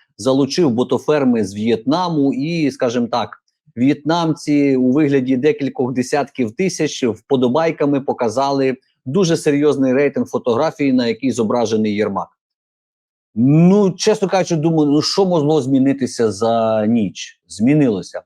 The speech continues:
Я вам зараз покажу. Господи, за що нам це все, цей треш? Напевно, за те, що хтось до церкви не ходив.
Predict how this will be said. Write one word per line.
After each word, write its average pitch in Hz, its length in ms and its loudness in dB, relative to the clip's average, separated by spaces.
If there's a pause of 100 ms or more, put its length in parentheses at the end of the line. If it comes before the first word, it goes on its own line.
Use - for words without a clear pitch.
(120)
Я 123 120 -4
вам 123 100 0
зараз 117 220 -2
покажу. 101 420 -8
Господи, 98 360 -6
за 107 120 -6
що 165 160 -4
нам 135 140 -4
це - 120 -8
все, 101 440 -4 (220)
цей 107 180 -4
треш? 95 400 -6 (320)
Напевно, 135 280 0
за 120 120 -4
те, 123 120 -4
що - 140 -8
хтось 110 180 -4
до 104 100 -6
церкви 95 320 -8
не 87 100 -10
ходив. 85 300 -14